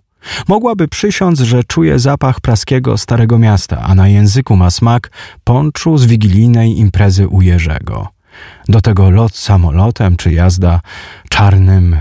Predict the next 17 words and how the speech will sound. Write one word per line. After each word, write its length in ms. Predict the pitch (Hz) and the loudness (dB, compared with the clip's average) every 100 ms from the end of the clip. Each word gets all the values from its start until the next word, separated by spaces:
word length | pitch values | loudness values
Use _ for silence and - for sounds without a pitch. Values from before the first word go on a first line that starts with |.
| 71 | -4
kocurem, 680 | - 98 - 98 87 78 | -2 -2 0 2 2 0
jak 360 | 73 64 - - | -4 -8 -10 -2
nazywała 580 | 90 85 85 85 85 85 | 0 0 0 0 0 -2
Porsche, 560 | - 95 85 - 104 127 - - - | 0 0 0 -2 -2 -2 -12 -16 -8
którym 340 | - 104 90 | 0 2 2
Piotr 440 | - 113 113 - - | 0 -2 -2 -6 -14
porwał 480 | - 110 107 90 78 | -2 0 2 0 -2
ją 240 | 64 62 71 | -6 -4 0
na 240 | 87 85 - | 2 2 -2
urodzinową 760 | 123 107 95 87 87 95 92 87 - | 0 2 2 2 2 2 2 0 0
eskapadę. 680 | 98 - 85 - 71 71 73 - _ _ _ - - - | -6 -4 -4 -4 -6 -10 -16 -18 _ _ _ -20 -16 -4
A 100 | 117 | -2
wszystkie 540 | - - 240 - - | -2 -6 -6 -4 -4
te 140 | 104 98 | -2 -2
wspomnienia 840 | - - 104 135 196 180 92 85 82 - - | -2 -2 0 0 0 0 0 0 -4 -10 -4
łączyło 680 | 101 120 110 - 196 190 165 | 0 0 0 -2 -2 0 0
jedno: 680 | 101 98 80 62 - - - | 2 0 -2 -10 -12 -12 -14